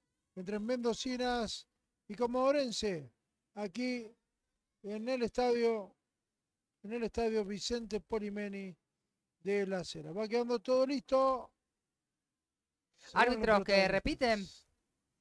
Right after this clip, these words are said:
Speaker 2: Una de las árbitros estaba jugando, si no me equivoco, una de cada semifinal,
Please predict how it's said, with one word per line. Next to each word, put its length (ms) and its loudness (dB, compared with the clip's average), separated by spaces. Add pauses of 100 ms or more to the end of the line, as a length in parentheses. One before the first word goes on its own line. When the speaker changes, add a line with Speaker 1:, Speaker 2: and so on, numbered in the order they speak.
(460)
Speaker 2:
Una 260 4
de 60 4
las 160 0
árbitros 260 0
estaba 280 0
jugando, 760 2
si 160 -4
no 80 0
me 80 0
equivoco, 600 0 (400)
una 280 0
de 80 0
cada 240 2
semifinal, 800 -4